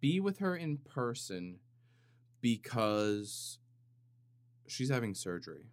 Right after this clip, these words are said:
My mom is having surgery. She's having her hip replaced with metal. Thank goodness there's a compressor on this microphone. With metal.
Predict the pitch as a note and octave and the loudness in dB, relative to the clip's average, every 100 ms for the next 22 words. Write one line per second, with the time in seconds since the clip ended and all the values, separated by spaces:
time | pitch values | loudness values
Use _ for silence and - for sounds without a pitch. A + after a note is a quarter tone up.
0 | _ _ _ _ _ _ _ _ _ _ | _ _ _ _ _ _ _ _ _ _
1 | _ _ _ - - _ _ _ _ _ | _ _ _ -20 -20 _ _ _ _ _
2 | _ _ _ _ _ _ - G#2+ A#2 A#2 | _ _ _ _ _ _ -6 0 2 0
3 | A2+ G#2 G2+ - F#2+ F2+ E2+ A2 C3+ C#3+ | -2 -4 -4 -6 -6 -6 -4 -2 2 2
4 | D#3+ C#3 G#2+ A2+ A2 F#2 E2+ - D#2 - | 2 0 -2 -2 -6 -6 -10 -8 -10 -8
5 | - - - _ _ _ - C3+ D3 C#3+ | -12 -14 -20 _ _ _ 6 10 10 10
6 | - - _ _ - A#2+ F#3+ G#3 F#3+ B2 | -10 -20 _ _ 4 12 12 12 12 12
7 | G2 D#2 - - _ _ _ _ _ _ | 10 6 -6 -20 _ _ _ _ _ _
8 | _ _ _ _ _ _ - _ - - | _ _ _ _ _ _ -20 _ -14 -4
9 | A2 F#2 F#2+ F#2 F2 F#2 F2 F#2 F2 - | -2 0 -2 0 -2 -2 -4 -4 -4 -4
10 | F2 - E2 D#2+ E2+ E2+ E2 D#2 - D#2+ | -6 -4 -6 -6 -6 -4 -4 -8 -12 -10
11 | D#2 E2 _ _ _ _ _ - - - | -10 -14 _ _ _ _ _ 4 6 4
12 | - - - - _ _ _ _ - - | 0 -14 -20 -20 _ _ _ _ -2 2
13 | - - - - - - - | 4 2 -2 -2 -4 -8 -16